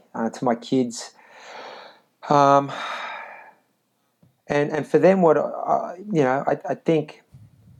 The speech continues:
hopefully they've seen that the most important thing you need to bring is hard work and effort,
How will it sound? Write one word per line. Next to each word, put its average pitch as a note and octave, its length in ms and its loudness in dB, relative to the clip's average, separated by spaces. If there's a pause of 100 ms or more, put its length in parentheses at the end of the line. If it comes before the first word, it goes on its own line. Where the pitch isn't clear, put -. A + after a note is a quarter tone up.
(180)
hopefully D#3 320 2
they've C3 180 2
seen C#3 600 0
that B2 360 0 (1200)
the C3 80 0
most D3 300 0
important D#3 400 0
thing D3+ 160 0
you C#3 80 2
need C3+ 200 2
to B2+ 80 -4
bring B2+ 300 0
is A#2 180 0
hard A#2+ 240 2
work A#2 240 2
and A2+ 80 0
effort, A2+ 340 -4